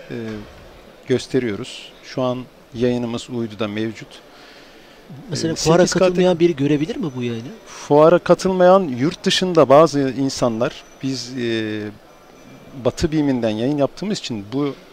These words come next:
Speaker 1: uydu izleyicilerine çok meraklı insanlar var. Biz daha basına ilan etmeden bizim yayınımızı çözüp, e, bilgisayar ortamında gören ve forumlara koyan, kendi ülkemizde daha dört K yayın yokken TürkSat ve Türkiye sekiz K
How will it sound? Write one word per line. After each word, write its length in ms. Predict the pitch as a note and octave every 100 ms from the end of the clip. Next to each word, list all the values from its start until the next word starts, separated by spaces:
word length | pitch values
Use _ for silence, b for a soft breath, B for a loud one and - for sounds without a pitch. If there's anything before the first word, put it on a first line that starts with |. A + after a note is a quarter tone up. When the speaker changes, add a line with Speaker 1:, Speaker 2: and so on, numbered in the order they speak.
| -
Speaker 1:
uydu 360 | D3+ C#3 F3
izleyicilerine 680 | D#3+ D#3+ C3 D#3 D3+ C#3 D3+
çok 240 | - E3 D3
meraklı 320 | C#3+ - D3+
insanlar 420 | C#3 C#3+ D3+ F3
var. 200 | D3 - B B B B -
Biz 220 | D3+ C3+
daha 200 | D#3 C#3
basına 320 | C#3+ - E3+
ilan 280 | D3+ D#3+ D#3+
etmeden 440 | F3+ B2 A#2+ D3 - B B B2+
bizim 220 | C#3+ C#3+
yayınımızı 720 | D#3 D#3+ D#3+ D3+ A#2+ C3+ B2+ - -
çözüp, 360 | - D#3+ C3 - - B B B -
e, 240 | B2 A2+
bilgisayar 440 | A#2+ C#3 C#3+ D3+ D#3+
ortamında 720 | D#3+ - C#3+ C#3 C3 D#3 F#3+ D3
gören 360 | C3+ C#3 F#3 D#3
ve 60 |
forumlara 480 | D3 D3+ D3+ D3+ D#3+
koyan, 300 | - B2 D#3+
kendi 320 | - C#3+ D3
ülkemizde 540 | D#3+ C#3 D#3 D3+ C#3+ C#3
daha 220 | D3 D3
dört 160 | D3+
K 180 | - C#3
yayın 200 | D3 D3
yokken 380 | D3+ - C#3 A#2+ -
TürkSat 500 | D3+ - C3 - C#3
ve 40 |
Türkiye 380 | - D3 - B2+
sekiz 300 | - C#3+ -
K 260 | C3 A#2